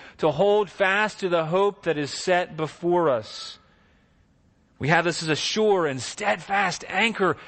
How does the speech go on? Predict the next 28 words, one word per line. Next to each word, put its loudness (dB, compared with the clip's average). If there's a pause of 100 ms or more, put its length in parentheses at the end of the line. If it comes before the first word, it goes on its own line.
(140)
of 2
the 0
soul. 2
Think -8
about 0
that 0
picture. 0 (200)
It's -2
an 2
anchor 0
of 0
your -2
soul. 2
Do -10
you -2
need 0
an 0
anchor? 0
Are 0
you -10
distressed? -2
Are -4
you -4
in -4
debt? 2
Are -10
you -6
discontent? -6